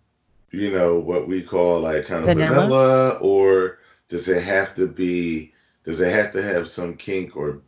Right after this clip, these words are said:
Speaker 1: or B D S M, D N S role involved?
Speaker 2: Well, this is a co-,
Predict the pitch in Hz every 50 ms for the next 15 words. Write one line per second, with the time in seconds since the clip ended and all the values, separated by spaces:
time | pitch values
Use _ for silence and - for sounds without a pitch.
0 | _ - - 76 78 78 73 69 73 76 73 - 92 92 87 87 90 90 85 85
1 | 80 - - 82 82 82 80 80 80 78 76 73 _ _ _ _ _ _ _ _
2 | - - - 92 92 95 92 87 85 85 85 85 80 80 - - - - - 82
3 | 78 78 82 85 85 82 80 78 78 78 78 76 73 71 73 76 76 73 65 65
4 | - - _ - _ _ _ _ _ _ _ _ _ _ _ _ _ - _ -
5 | _ _ _ _ _ _ _ _ _ _ _ _ _ _ _ _ - 214 220 262
6 | 262 262 254 262 247 - _ _ _ _ _ _ _ - 190 208 240 - 277 277
7 | 254 262 254 208 208 - - _ _ _ - - - 214